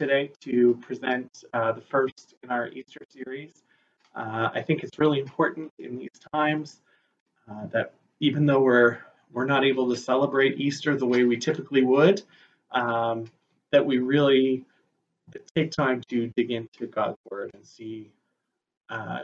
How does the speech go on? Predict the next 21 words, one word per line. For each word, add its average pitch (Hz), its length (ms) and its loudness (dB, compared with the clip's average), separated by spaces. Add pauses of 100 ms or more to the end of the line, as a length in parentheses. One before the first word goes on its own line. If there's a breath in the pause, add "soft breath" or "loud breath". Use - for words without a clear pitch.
really 139 240 0
reflect 120 460 0
on 107 360 -4 (460 soft breath)
what 117 280 2
God 110 240 -2
did 107 200 -6
for - 240 -6
us - 340 -8
in, - 360 -14
in 113 180 -10
this 107 240 -12
time, 110 420 -8
in 113 100 -12
this, - 360 -12
uh, - 80 -8 (240)
as 120 200 -4
we 110 240 -8 (520)
celebrate 110 420 -2
Easter. - 460 -8 (500 soft breath)
And 113 180 -6
so, 117 460 4